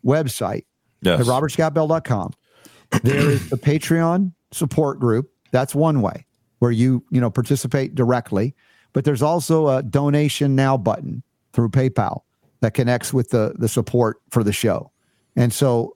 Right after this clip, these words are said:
Speaker 1: you can click on that if you want to send that. If you, if those s-, two ways don't work for you, then contact Super Don or me directly through the website, and, and we can reach out to you if you want to support us in some other way. Uh, maybe it is by,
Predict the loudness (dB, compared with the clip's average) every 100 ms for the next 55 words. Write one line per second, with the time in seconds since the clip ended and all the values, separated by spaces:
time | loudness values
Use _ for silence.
0 | _ 0 2 0 0 -2 0 0 2 2
1 | 0 0 0 2 0 -2 -2 0 2 2
2 | 2 0 -6 -20 -10 -2 -2 0 0 2
3 | 2 0 -10 _ _ _ _ _ -8 -8
4 | _ -4 0 2 0 -2 -10 -12 -12 -12
5 | -8 -2 2 2 2 2 2 2 2 0
6 | 0 2 2 0 _ _ _ -16 -2 0
7 | 0 0 -2 0 0 0 -2 -2 0 0
8 | 0 0 0 2 2 2 2 0 0 2
9 | 2 4 2 0 0 0 0 -2 -2 0
10 | 2 2 2 2 2 2 0 0 0 0
11 | 0 0 2 0 0 0 -2 0 0 0
12 | -4 0 0 0 0 0 -2 -6 -18 _
13 | _ 0 0 2 2 2 2 2 0 0
14 | 0 -2